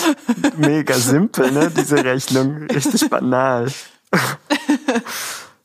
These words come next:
Speaker 2: Ja, vielleicht so. Aber das ist ja auch schon wieder das, wie schafft man sich sein Umfeld, damit man loslassen kann,
Speaker 1: Ja.
Speaker 2: angstfrei ist,
Speaker 1: Ja.
Speaker 2: damit was entsteht.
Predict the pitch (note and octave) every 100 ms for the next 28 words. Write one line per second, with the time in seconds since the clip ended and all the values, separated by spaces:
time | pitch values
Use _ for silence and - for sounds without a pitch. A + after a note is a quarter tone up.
0 | _ _ - B2 F#3 - A#2 C#3 G3+ -
1 | B2 A#2+ C3 _ _ _ - B2 B2+ C3+
2 | C#3+ B2+ - D3+ - D3 B2 A#2+ G#2+ A2
3 | - - _ _ _ - A#2 C3 - A#2+
4 | B2+ A#2 A#2 A2 A2 B2 B2+ A2+ A2 G#2+
5 | - - _ - A2 G#2+ A2+ A2+ G#2+ G#2+
6 | - _ - G#2+ B2 - G#2 G2+ G#2+ A2
7 | G#2 A2 A#2+ - B3 B3+ - A#2+ C3+ -
8 | - A2 - A2 - - G#3+ A#3 A#3 -
9 | G#2 A#2 A#2 G#2+ - - - G#2 G#2+ -